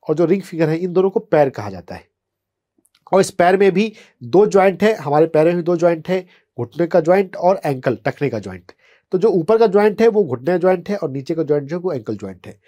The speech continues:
तो अगर हमारे घुटने में दर्द होता है, तो हम अपने इस जॉइंट को चारों तरफ से मसाज किया करें। धूप में बैठ के या अपने घर में बैठे हुए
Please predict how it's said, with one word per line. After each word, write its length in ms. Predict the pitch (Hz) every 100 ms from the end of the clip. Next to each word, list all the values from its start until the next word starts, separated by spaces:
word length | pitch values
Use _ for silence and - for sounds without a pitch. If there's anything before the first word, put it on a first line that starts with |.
| _ _ -
तो 60 | -
अगर 360 | 165 185 277
हमारे 400 | 233 202 185 240
घुटने 440 | 175 147 - 180 226
में 180 | 240
दर्द 220 | 160 170 127
होता 340 | 120 - 135
है, 280 | 117 131 - _ _ _
तो 60 | -
हम 220 | - 233
अपने 420 | 240 165 160 190
इस 340 | 233 208 233 -
जॉइंट 380 | 139 151 147 147
को 280 | 151 113 _ _ _
चारों 340 | - 185 226 269
तरफ 220 | 220 185
से 300 | - 143 - _ _ -
मसाज 420 | 147 147 156 139
किया 200 | - 113
करें। 200 | 87 - _ _ _ _ _ _ _ _ -
धूप 280 | 110 156 160
में 100 | 139
बैठ 200 | 139 -
के 140 | 165
या 340 | 165 147 170
अपने 220 | 165 151 143
घर 180 | 123
में 120 | 139 143
बैठे 260 | 135 147
हुए 240 | 143 180